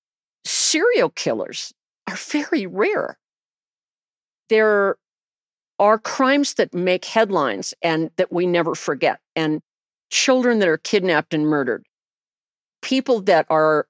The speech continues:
kidnapped or lured by a serial killer and tortured and killed. That happens, and we think that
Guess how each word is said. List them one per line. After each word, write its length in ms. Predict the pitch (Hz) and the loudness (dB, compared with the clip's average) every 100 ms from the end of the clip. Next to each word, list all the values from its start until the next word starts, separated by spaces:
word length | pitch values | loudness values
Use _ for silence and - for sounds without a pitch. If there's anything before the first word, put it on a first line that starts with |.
| _ | _
kidnapped 520 | - 226 196 180 160 _ | -4 -2 0 0 0 _
or 200 | 151 151 | -2 0
lured 580 | 147 180 208 202 180 156 | 0 0 2 4 4 2
by 140 | 151 | 0
a 80 | 139 | 0
serial 460 | 151 - 190 165 147 | 0 0 2 2 0
killer 480 | - 151 127 92 - _ _ - | -2 -4 -2 -6 -10 _ _ -6
and 240 | 165 160 - | -4 -4 -8
tortured 680 | - 165 - - 160 143 - | 0 0 0 -2 -2 -2 -4
and 220 | 151 139 | -4 -4
killed. 360 | - 165 131 107 _ _ _ _ _ | -2 -2 -2 -4 _ _ _ _ _
That 220 | 202 214 208 | 0 2 2
happens, 500 | 226 175 175 147 185 | 0 0 0 -2 -2
and 160 | 160 - - | -4 -6 -4
we 140 | 185 | -4
think 300 | 196 214 214 | 0 -2 -2
that 220 | - 165 | -2 -2